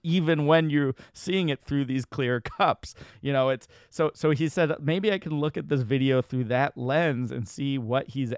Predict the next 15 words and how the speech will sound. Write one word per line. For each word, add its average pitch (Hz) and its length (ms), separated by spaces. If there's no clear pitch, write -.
adding 120 680
to 143 140
the 123 140
art 120 220
of 107 80
magic 131 500
through 143 580
his 123 240
choice 127 340
of 110 120
exposing 151 640
this 117 260
secret." - 580
And, 139 440
uh, 127 420